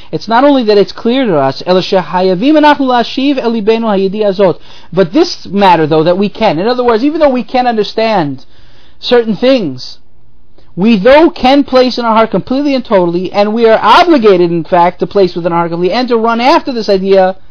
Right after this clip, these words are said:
God is one. Lit-, litkoa ota belovenu, to firmly place it in our heart, b'yishuv gamor, completely and totally sitting there, b'lishum pipu klal, with any questions.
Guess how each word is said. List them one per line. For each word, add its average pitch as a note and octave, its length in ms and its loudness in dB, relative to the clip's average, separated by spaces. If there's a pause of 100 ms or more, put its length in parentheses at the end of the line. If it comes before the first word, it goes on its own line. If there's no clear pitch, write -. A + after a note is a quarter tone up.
(580)
God G3+ 260 4
is F#3 160 4
one. C3 360 0 (420)
Lit-, E3+ 300 0
litkoa B3+ 1080 4
ota A#3+ 300 2
belovenu, A3+ 640 2 (300)
to A3 140 0
firmly C#4 520 4
place - 300 2
it A#3+ 100 -4
in A#3+ 80 -4
our A#3 100 2
heart, A#3 200 4
b'yishuv A3+ 580 2
gamor, B3 640 4 (240)
completely C#4 500 2
and C4 120 2
totally C4 240 4
sitting A#3+ 240 -4
there, E3 140 -2
b'lishum G3 500 -2
pipu C4+ 260 -2
klal, A#3 260 2
with G3 120 4
any C4 260 0
questions. C3 640 -4